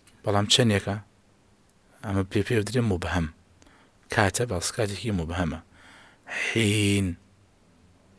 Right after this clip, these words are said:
حین، کاتە، بەس دیار نییە. المختص ئەوەتانێ دیارە کاتەکەی. لەیل،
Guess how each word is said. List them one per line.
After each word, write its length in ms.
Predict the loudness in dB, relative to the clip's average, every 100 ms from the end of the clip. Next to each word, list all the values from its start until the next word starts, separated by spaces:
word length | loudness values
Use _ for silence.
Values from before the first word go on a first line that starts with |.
| _ _ _ -20 -10
حین، 480 | -2 2 2 2 2 -2 -10 -20 -20 _ -14 -4
کاتە، 300 | -2 0 -4 -12 -20 -20 -20 _ -10
بەس 120 | -6 -2
دیار 180 | -2 -2 -6
نییە. 160 | -16 -20 _ _ -20 _ _ _ _ _ -20 _ -20 -20 -20 _ _ _ 2 8
المختص 680 | 10 8 6 4 4 6 6 6 4 -6 _ -20 -20 0
ئەوەتانێ 600 | 4 4 6 2 2 0 -2 -2 0
دیارە 300 | 2 2 -2 -6
کاتەکەی. 460 | -8 -10 -12 -18 -20 -20 -20 -20 -20 -18 -8 -2
لەیل، 420 | 0 2 0